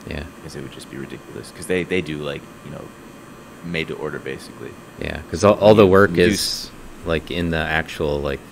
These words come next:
Speaker 1: carving out one color at a time, right? Or
Speaker 2: Well, the
Speaker 1: whatever.
Speaker 2: work is in preparing the screens, really. That's
Speaker 1: Yeah.
Speaker 2: the funny part about screen printing. It's, um, ninety percent of screen printing is setup and cleanup, and, uh,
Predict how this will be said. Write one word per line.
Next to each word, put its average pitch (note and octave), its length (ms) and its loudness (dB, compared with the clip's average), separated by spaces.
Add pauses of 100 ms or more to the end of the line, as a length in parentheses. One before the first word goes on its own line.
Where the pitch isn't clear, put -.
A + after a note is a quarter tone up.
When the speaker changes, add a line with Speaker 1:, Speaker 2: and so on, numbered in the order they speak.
Speaker 1:
carving D2+ 380 -2
out D2 160 -2
one C#2 180 -6
color C#2 380 -2
at - 80 -4
a - 40 -12
time, C2+ 440 -10
right? - 240 -12 (160)
Or C2 240 -6
Speaker 2:
Well, - 0 -
the - 600 -18
Speaker 1:
whatever. A#2+ 140 -2
Speaker 2:
work D3+ 240 0
is G2 160 -4
in F2 80 -4
preparing E2+ 400 -4
the D2+ 60 -10
screens, E2 480 -8
really. D#2+ 240 -6
That's E2 220 -4
Speaker 1:
Yeah. - 20 -6
Speaker 2:
the F#2+ 80 -6
funny F2+ 180 -6
part D#2+ 220 -6
about D2 240 -6 (100)
screen F2 320 -10
printing. D2 380 -10 (120)
It's, D#2 240 -10
um, D2+ 320 -4 (800)
ninety A2 300 -2
percent G#2 340 -6
of F2 60 -8
screen F#2 240 -8
printing E2+ 340 -8
is D2+ 300 -8
setup F2+ 500 -4 (160)
and D2+ 240 -12
cleanup, D2+ 420 -10 (400)
and, D2 240 -12
uh, C#2+ 220 -12